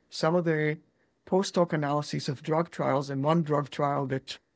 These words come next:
with an I L seventeen that w-, actually showed that it works. But the question is whether, for example, I L twenty-three agents will work. And I think we can't have good studies until we define the disease better,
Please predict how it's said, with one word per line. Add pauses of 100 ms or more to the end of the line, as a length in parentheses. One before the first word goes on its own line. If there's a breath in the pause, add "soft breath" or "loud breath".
(440)
with
an
I
L
seventeen
that
w-,
actually
showed (460)
that
it
works. (520)
But
the
question
is
whether,
for
example,
I
L
twenty-three (720)
agents
will
work.
And
I
think (880)
we
can't
have
good
studies
until
we
define
the
disease
better,